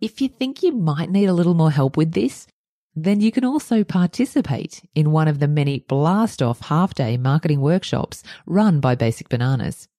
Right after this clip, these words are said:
Simply click on the website link in the show notes and don't forget to mention the Eat, Drink, Innovate podcast so you can attend for free.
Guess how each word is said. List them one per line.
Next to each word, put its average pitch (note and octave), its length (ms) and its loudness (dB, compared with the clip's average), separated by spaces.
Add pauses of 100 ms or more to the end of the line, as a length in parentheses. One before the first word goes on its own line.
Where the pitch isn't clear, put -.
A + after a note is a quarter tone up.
(520)
Simply F4 400 -2
click - 260 0
on F#3+ 100 2
the D#3+ 100 4
website C#3+ 420 0
link C3 240 0
in A#2+ 80 -2
the B2 80 0
show A#2+ 260 0
notes - 420 -6
and G3+ 440 0 (300)
don't G3+ 180 -2
forget B3+ 220 0
to A#3 80 2
mention F3+ 400 4
the C3 200 0
Eat, D3+ 120 2
Drink, C3+ 260 0
Innovate B2 340 -2
podcast F3+ 640 0 (180)
so - 160 -10
you C3 200 2
can D3 140 2
attend G#2+ 420 -4
for - 160 -6
free. - 500 -4